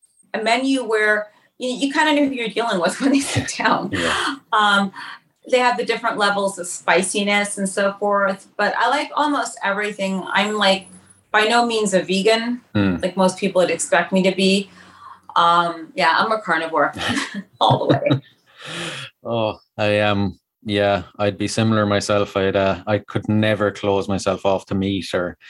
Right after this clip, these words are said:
Speaker 2: even close myself off to certain foods. You know, it's, uh, it seems like
Speaker 1: Yeah.
Speaker 2: a very boring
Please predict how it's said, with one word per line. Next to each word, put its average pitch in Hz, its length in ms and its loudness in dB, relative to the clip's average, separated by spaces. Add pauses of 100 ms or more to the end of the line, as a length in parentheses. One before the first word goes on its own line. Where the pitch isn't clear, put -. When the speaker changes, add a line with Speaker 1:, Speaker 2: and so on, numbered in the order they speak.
(160)
Speaker 2:
even 135 180 2
close 120 300 0
myself 104 340 0
off 98 200 2
to - 80 -16
certain 95 260 -2
foods. 95 420 -2 (360)
You 92 100 -2
know, 101 200 2 (380)
it's, - 140 -10
uh, 101 240 0
it 107 40 -10
seems 113 280 0
like 104 120 0
Speaker 1:
Yeah. 104 120 2
Speaker 2:
a 95 40 -6
very 101 220 0
boring 101 580 -2